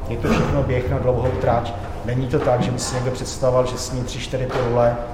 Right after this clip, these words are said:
a za čtrnáct dní bude mít, eh, snížený krevní tlak nebo že bude mít snížený obsah krevního cukru. Je to asi dlouhodobá záležitost.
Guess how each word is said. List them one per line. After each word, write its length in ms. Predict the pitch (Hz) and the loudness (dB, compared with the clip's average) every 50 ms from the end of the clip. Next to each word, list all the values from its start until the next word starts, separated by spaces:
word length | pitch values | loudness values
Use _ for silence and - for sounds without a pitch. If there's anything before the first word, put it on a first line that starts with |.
| - - | -8 -6
a 40 | 110 | -6
za 80 | 113 | -6
čtrnáct 460 | 110 - - 123 120 120 127 120 107 117 | -4 -4 -2 -2 0 0 0 0 0 0
dní 260 | 117 117 120 120 120 - - - - 113 | -2 -2 -2 -4 -4 -8 -10 -10 -6 -2
bude 180 | 120 120 120 | 0 0 2
mít, 340 | 117 120 127 123 123 - - - - - - - | 2 0 0 -2 -2 -4 -6 -8 -10 -10 -8 -4
eh, 260 | 110 110 107 110 117 | -2 -2 -2 -2 -2
snížený 480 | - - 123 113 104 117 123 120 120 113 | -2 -4 -4 -4 -2 -2 -2 -2 -2 -2
krevní 340 | - - 117 110 117 120 | -4 -4 -4 -2 -2 -2
tlak 340 | 113 - 113 107 107 107 107 | -2 -2 -2 -4 -4 -4 -4
nebo 180 | 117 110 110 107 | -4 -4 -4 -4
že 120 | 101 107 | -4 -4
bude 140 | 104 110 110 | -4 -2 -2
mít 140 | 113 113 110 | -4 -4 -4
snížený 460 | - - 113 101 107 113 113 113 113 | -6 -6 -6 -6 -4 -4 -4 -4 -4
obsah 260 | 107 - - - 110 | -6 -6 -8 -8 -8
krevního 360 | - - 110 110 104 107 101 101 | -8 -8 -6 -4 -4 -4 -4 -4
cukru. 280 | - - - - - - - - - | -6 -8 -8 -8 -8 -10 -10 -10 -10
Je 60 | 120 110 | -6 -4
to 100 | - 127 | -2 -2
asi 220 | - - - 135 | 0 -2 -2 -2
dlouhodobá 520 | 120 123 113 110 120 120 110 120 117 120 | -2 -2 -2 -2 -2 -2 -2 0 0 0
záležitost. 720 | 120 117 107 104 107 107 107 107 - 117 113 110 - - | 0 0 0 0 0 -2 -2 -4 -4 -4 -4 -6 -6 -8